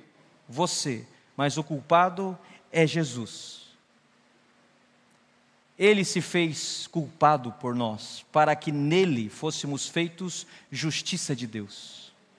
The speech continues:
Ele tomou sobre ele as doenças desse aqui, a culpa desse, as enfermidades desse, o pecado desse, tudo veio sobre esse aqui. Ele morreu, ele pagou a dívida.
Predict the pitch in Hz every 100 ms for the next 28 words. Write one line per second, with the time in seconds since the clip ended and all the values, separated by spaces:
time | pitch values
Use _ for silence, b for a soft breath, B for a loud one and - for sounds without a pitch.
0 | _ _ _ _ _ _ _ _ _ b
1 | b b - 208 226 214 190 202 214 -
2 | 196 165 170 190 226 233 220 - 160 156
3 | 196 220 220 151 120 156 147 139 - 120
4 | - - _ _ _ _ _ _ _ _
5 | _ _ _ _ _ _ 151 156 - 240
6 | 202 135 117 131 120 139 127 175 - 185
7 | 175 151 190 160 127 123 120 156 - 151
8 | - 190 160 143 - - 226 214 208 196
9 | 208 202 196 214 - 131 - - _ _
10 | _ _ _ _ _ _ _ _ _ _
11 | _ _ _ _ _ b b b - 233
12 | 240 220 196 156 147 110 - - _ 220
13 | 254 226 196 180 185 151 160 123 110